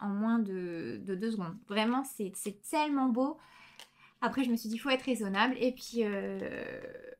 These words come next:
et puis ouais. Et vraiment, merci, mon petit loulou a, a trop, trop bien choisi. Parce que c'était, euh, je n'y arrivais pas. Clairement, je n'y arrivais pas.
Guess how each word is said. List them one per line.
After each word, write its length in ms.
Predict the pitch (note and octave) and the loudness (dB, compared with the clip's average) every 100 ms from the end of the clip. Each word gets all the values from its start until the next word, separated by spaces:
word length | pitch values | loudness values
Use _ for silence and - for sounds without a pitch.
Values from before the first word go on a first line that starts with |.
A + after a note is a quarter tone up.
| - | -6
et 100 | A#3 | -6
puis 160 | - G3+ | -4 -6
ouais. 160 | F#3 - | -4 -2
Et 120 | G#3+ | 0
vraiment, 320 | A#3 B3 C#4+ | 2 4 6
merci, 380 | C#4+ C#4 - B3+ | 4 0 0 0
mon 140 | A#3+ | 0
petit 140 | A#3+ C4+ | 0 0
loulou 260 | C4+ C#4+ | 2 4
a, 200 | B3+ G#3+ | 4 4
a 180 | - - | 2 0
trop, 440 | - - - G3 - | -4 -8 -4 -2 -4
trop 280 | - C4 | -6 -4
bien 200 | A3+ C4 | -2 -2
choisi. 540 | C4 B3 A3 G#3+ A#3 - _ _ _ _ _ _ _ _ - | -2 0 0 0 -2 -6 _ _ _ _ _ _ _ _ -12
Parce 240 | G#3+ G#3 | -12 -12
que 180 | - A#3 | -10 -10
c'était, 540 | A3+ F#3+ - G#3 G3+ | -10 -14 -10 -8 -8
euh, 160 | E3+ E3 | -8 -6
je 120 | F#3+ | -2
n'y 120 | G#3 | -2
arrivais 220 | F#3+ F3 C#3+ | -2 -4 -8
pas. 120 | - - - | -12 -20 -6
Clairement, 360 | F#3+ F#3+ A#3 A#3 | -2 0 0 0
je 100 | D4 | 0
n'y 160 | B3 | 2
arrivais 240 | G#3 F3+ - | 0 -4 -4
pas. 260 | E3+ A#3 | -4 -4